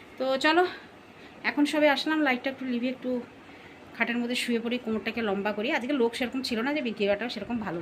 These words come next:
নেই, ওই চলে যাচ্ছে আর কি। চলো তাহলে কাজটা শেষ করে ফেলি, মানে শুয়ে নিয়ে একটু লম্বা হয়ে লাইটটা নিভিয়ে একটু শুয়ে পড়ি। আর সবাই এখন অন্ধকার করে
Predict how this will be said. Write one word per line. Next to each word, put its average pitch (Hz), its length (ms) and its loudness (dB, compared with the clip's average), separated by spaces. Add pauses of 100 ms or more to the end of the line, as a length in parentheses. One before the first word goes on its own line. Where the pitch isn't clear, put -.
নেই, 180 100 -4 (640)
ওই 175 100 -4 (100)
চলে 233 220 0
যাচ্ছে 208 260 -6
আর - 100 -16
কি। - 60 -18 (880)
চলো 302 160 6
তাহলে 277 140 4 (160)
কাজটা 240 280 0
শেষ 247 160 -2
করে 233 180 -2
ফেলি, 233 180 -4 (480)
মানে 254 140 2 (220)
শুয়ে 277 320 6
নিয়ে 311 160 4 (460)
একটু 208 200 -2
লম্বা 190 240 2
হয়ে 233 160 -2
লাইটটা 190 260 2
নিভিয়ে 208 180 -2
একটু 214 160 -8
শুয়ে 208 200 -2
পড়ি। 277 140 -2 (160)
আর - 140 -6
সবাই 226 200 0
এখন 247 180 -2
অন্ধকার 214 340 -2
করে 202 100 -2